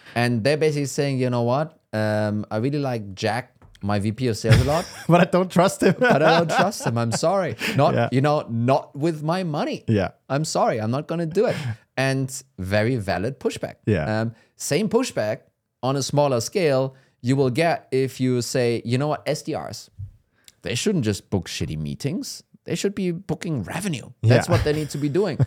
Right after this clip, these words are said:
Speaker 2: <laughs>
Speaker 1: Have you ever had a conversation with an S D R about that?
Speaker 2: Yeah,
Speaker 1: Do you know
Speaker 2: yeah.
Speaker 1: what? It's the same thing. They will say, "You know what, Bob? I love my, I love my A E Bob,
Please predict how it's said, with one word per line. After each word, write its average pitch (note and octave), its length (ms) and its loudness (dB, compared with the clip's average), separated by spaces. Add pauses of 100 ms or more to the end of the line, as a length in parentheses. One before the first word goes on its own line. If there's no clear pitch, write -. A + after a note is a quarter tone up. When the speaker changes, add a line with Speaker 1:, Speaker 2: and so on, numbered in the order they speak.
(260)
Speaker 2:
<laughs> - 320 -6
Speaker 1:
Have C#3+ 240 0
you E3+ 80 2
ever E3 340 2
had D3+ 140 2
a D#3+ 60 0
conversation D3+ 760 0
with C3 120 0
an B2+ 160 -2
S D3 260 -2
D C#3+ 120 0
R A#2 160 2
about B2 320 0
that? F#3+ 280 0
Speaker 2:
Yeah, A2 260 4
Speaker 1:
Do C3+ 60 4
you C3+ 40 6
know C#3+ 100 2
Speaker 2:
yeah. E3 100 2
Speaker 1:
what? G3 120 -2
It's D3 100 -8
the D3 80 -4
same D3+ 260 0
thing. D3+ 300 -4 (320)
They D#3+ 140 0
will G3+ 160 4
say, D3+ 340 2
"You B2+ 100 2
know D#3 140 0
what, C3+ 180 0
Bob? C3 340 2
I A2 80 -2
love D3+ 260 -2
my, D3 320 -2
I - 80 -4
love B2+ 240 0
my D#3 160 -2
A C3+ 180 -2
E C#3 100 0
Bob, B2+ 500 0